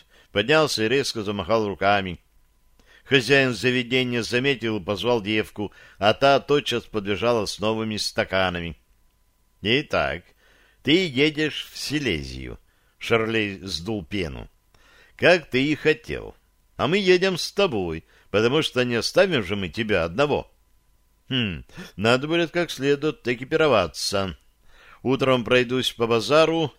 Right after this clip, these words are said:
осмотрю контрабандные товары из Малопольши, сделаю закупки». «Средств тебе хватит?» «Не бойся, в отличие от тебя я забочусь, чтобы моё участие в гуситской революции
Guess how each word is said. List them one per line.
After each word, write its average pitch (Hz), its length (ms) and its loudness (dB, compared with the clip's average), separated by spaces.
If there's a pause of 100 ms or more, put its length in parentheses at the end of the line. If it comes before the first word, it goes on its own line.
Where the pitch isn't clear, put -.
(260)
осмотрю 107 520 -2
контрабандные 110 800 0
товары 120 480 0
из 110 180 -6
Малопольши, 123 800 0 (580)
сделаю 117 520 -2
закупки». 98 680 -4 (1000)
«Средств - 580 -2
тебе 92 440 -4
хватит?» 123 600 -4 (440)
«Не 165 240 6
бойся, 87 720 -2 (240)
в 190 60 2
отличие 185 500 2
от 160 100 -4
тебя 170 280 4
я 160 180 8
забочусь, 156 840 0 (720)
чтобы 135 340 2
моё 135 300 4
участие 131 600 0
в 113 80 -6
гуситской 113 580 0
революции 107 720 0